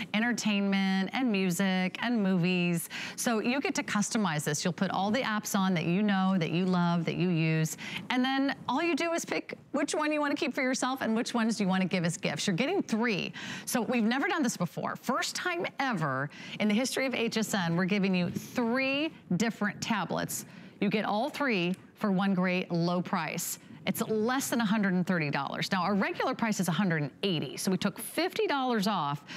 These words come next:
So now you're getting a blue, a red, and a black tablet, each for about forty-three dollars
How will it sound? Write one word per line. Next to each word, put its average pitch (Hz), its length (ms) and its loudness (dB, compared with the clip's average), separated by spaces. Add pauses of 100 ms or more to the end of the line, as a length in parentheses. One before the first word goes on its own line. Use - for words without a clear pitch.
(200)
So - 140 -2
now 240 160 2
you're - 140 0
getting 233 460 0
a 190 120 0
blue, 214 400 0
a 220 120 0
red, 190 320 2
and 190 180 2
a 180 40 2
black 175 300 0
tablet, 160 400 0
each - 200 -2
for 247 80 0
about 196 220 0
forty-three 196 460 0
dollars 156 420 0